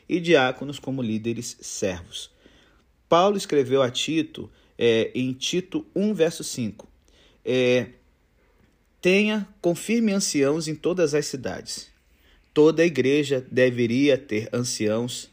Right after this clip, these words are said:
líderes espirituais, e o Novo Testamento os descreve como líderes de fato.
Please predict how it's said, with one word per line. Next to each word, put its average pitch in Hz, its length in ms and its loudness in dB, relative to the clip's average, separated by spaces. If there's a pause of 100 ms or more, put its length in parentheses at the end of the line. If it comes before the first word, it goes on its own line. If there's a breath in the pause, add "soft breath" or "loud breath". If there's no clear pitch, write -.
(140)
líderes 139 520 -2
espirituais, 104 800 -6 (280 loud breath)
e 147 80 2
o 147 40 2
Novo 175 260 -2
Testamento 147 640 -4
os 139 100 -8
descreve 151 560 0
como 180 360 -2
líderes 165 520 -2
de 113 80 -8
fato. - 480 -10